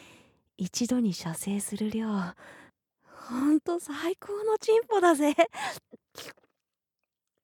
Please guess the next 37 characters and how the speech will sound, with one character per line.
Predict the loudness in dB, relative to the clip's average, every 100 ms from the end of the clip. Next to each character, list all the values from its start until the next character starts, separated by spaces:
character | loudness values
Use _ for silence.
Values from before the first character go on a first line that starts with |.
| _ _ _ _ -10
あ。 | -4 -4 -6 -12 -16 -16 -16 -18 -20 _ _ _ _ _ _ _ _ _ _ -6
<laughs> | -4 -2 -4 -4 -6 -8 -10 -10 -12 -8
人 | 0 4 6 8 8
間 | 6 6
の | 4
チ | 2 -2
ン |
ポ | -2 -8
の | -14
こ | -14
と | -12 -8
考 | -6 -6
え | -6 -8
た | -10
だ | -12
け | -12 -14
で、 | -14 -14 -16 -10 -6
よ | -4 -2
だ | -4
れ | -6
が。 | -8 -12 -14 -20 -20 -20 _ _ _
あ | -4 0
っ | 0 _ _ _ -8
と | -6
い |
け | -6 -6
ね。 | -6 -8 -16 -18 -20 -20
話 | _ 2 4 4
が | 2 0
脱 | -2
線 | -2 -2
し | -2
ち | -4
ま | -8
っ |
た | -6 -10
な。 | -8 -8 -12